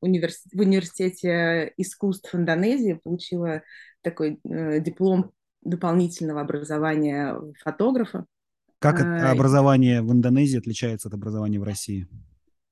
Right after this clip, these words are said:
Speaker 1: Ну, оно отличается тем, что оно на индонезийском языке. Было довольно забавно оказаться. Там была международная студенческая группа, и среди всех участников хоть как-то говорил на индонезийском один человек, это была я, потому что я до этого много путешествовала по Индонезии, как-то там нах-, нахваталась, потом,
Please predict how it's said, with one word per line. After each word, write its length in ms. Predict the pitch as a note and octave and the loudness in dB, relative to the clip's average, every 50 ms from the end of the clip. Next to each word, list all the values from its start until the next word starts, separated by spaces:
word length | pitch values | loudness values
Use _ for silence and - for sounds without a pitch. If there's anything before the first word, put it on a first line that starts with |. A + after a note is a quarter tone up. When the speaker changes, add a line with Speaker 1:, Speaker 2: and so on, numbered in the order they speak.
| _ _ - B3+ | _ _ 2 4
Speaker 1:
Ну, 100 | C#4+ F#4 F#4 | 4 6 6
оно 240 | G4 F4 D#4 D4 C4+ | 6 6 6 6 6
отличается 500 | C4+ C4+ B3+ A#3+ - B3+ A3+ G#3+ - - | 6 6 4 4 6 4 4 4 2 0
тем, 200 | - A#3 A3+ G#3 | 2 2 2 2
что 160 | G#3+ - A3 | 2 2 2
оно 180 | G#3+ G#3+ G#3 | 2 4 4
на 220 | G#3 G#3+ G#3 G3+ G3 | 4 4 4 4 2
индонезийском 800 | G3+ F#3+ G#3+ G#3 G#3 G3+ G#3 G3 G3+ G3 F#3+ - - F3 F3 | 2 2 2 2 2 2 0 0 -2 -4 -6 -4 -6 -2 -2
языке. 340 | F3 F3+ F#3+ G3 - B3+ D4 | 0 -2 -2 -4 -2 -2 -2
Было 200 | A#3+ G#3 F#3+ F3+ | 0 0 0 0
довольно 460 | F3+ E3+ F3 E3+ E3 F3 F3 E3+ - - | 0 0 -2 -2 -4 -4 -4 -6 -6 -8
забавно 560 | - F3 F3+ E3+ F3 F3 F#3+ G#3 G#3+ A3 F3 | -6 -4 -4 -2 0 2 2 4 4 4 2
оказаться. 540 | E3+ E3+ - E3+ E3+ D#3+ E3 F3 E3+ - - | 2 0 0 -2 0 0 0 -2 -2 -6 -6
Там 140 | - E3 E3 | -4 -2 0
была 140 | E3 F3 F3 | 2 2 2
международная 920 | F3+ F#3 F3+ F#3 F#3+ G#3 G3+ G#3 G#3 A3 G3+ G3 F#3 F3+ F3+ F3 F3 - - | 2 2 2 4 4 6 6 6 6 4 4 4 4 2 2 2 0 -2 -8
студенческая 720 | - - - G3 F3+ G#3 F#3+ F#3 F3+ - - - F3 E3+ | -14 -10 -8 -4 -2 0 0 -2 -4 -6 -10 -6 -4 -4
группа, 420 | F3 F3+ G3 B3 D4+ D4+ G#3+ F#3 F3+ _ _ - - - - - - A3 | -2 -2 -2 -2 -2 -2 -4 -8 -8 _ _ -20 -20 -20 -20 -20 -20 -16
и 300 | - - F#3+ F#3+ F#3+ G3 | -6 -2 0 2 4 4
среди 400 | F#3 G3 - - F#3 G3+ F3+ G3 | 2 2 0 0 2 2 2 2
всех 360 | G3 G3+ - - F#3+ G3 F#3+ - | 0 -2 0 0 0 0 0 -2
участников 580 | F#3 F#3 G#3+ G3+ B3 - A#3+ A3 - E3+ E3 | -2 -2 0 -2 0 0 -2 -2 -2 -2 -6
хоть 200 | - F#3 E3 E3+ | -2 -4 -4 -4
как-то 320 | - - F3 E3+ - - E3+ | -2 -4 -4 -4 -4 -6 -4
говорил 420 | E3 E3 E3 D#3+ E3+ E3 D#3+ D#3 | -2 0 0 2 0 0 0 0
на 120 | E3 D#3+ | 0 0
индонезийском 640 | E3 E3 D3+ D#3 E3+ E3+ D#3+ F3 F3 F3 - - E3+ | 0 -2 -2 -2 -4 -2 -2 -2 -2 -4 -4 -4 -4
один 220 | E3 D#3+ D#3+ E3+ E3 | -4 -2 -4 -6 -8
человек, 420 | - F3+ F3 F#3 G#3+ C4+ D4+ - | -6 -4 -4 -2 -2 -2 -4 -6
это 120 | G3+ - | -6 -6
была 200 | F3 F3+ F#3+ E3 | -4 -4 -2 -2
я, 240 | D#3 D#3+ F#3+ G#3 B3 | -2 -2 -2 -4 -4
потому 300 | D4 - - F#3 F3+ E3+ | -4 -4 -2 -2 -2 -2
что 180 | E3+ - - E3 | -4 -6 -8 -6
я 80 | D#3+ | -4
до 80 | E3+ E3+ | -2 0
этого 360 | E3 E3 E3 E3 E3+ E3+ D#3 | 0 0 0 -2 -4 -6 -4
много 260 | E3 D#3+ D#3+ D#3 D3+ | -2 -2 -2 -4 -6
путешествовала 680 | D3+ - _ - - - - D3+ D3 _ - C#3+ C#3 C#3 | -8 -10 _ -14 -14 -10 -10 -10 -10 _ -10 -12 -10 -8
по 100 | - D#3 | -8 -8
Индонезии, 560 | D3+ D#3 D3+ D#3 F3 G#3 B3+ B3+ - C#3+ D3 | -6 -6 -4 -2 -2 -2 -2 -2 -4 -8 -8
как-то 340 | - C#3 C#3+ _ - - D#3 | -8 -12 -14 _ -14 -14 -12
там 160 | - C#3 C#3+ | -10 -10 -10
нах-, 140 | C#3+ D#3+ D3+ | -10 -10 -10
нахваталась, 840 | D#3+ D#3+ - - E3+ D#3+ - - G3+ A3+ B3+ A3+ E3+ E3 - - - | -10 -10 -8 -4 -6 -6 -4 -4 -4 -2 0 0 -2 -2 -6 -10 -16
потом, 400 | D#3 D3+ - D#3 D3+ D3+ D3+ | -16 -12 -8 -6 -6 -6 -8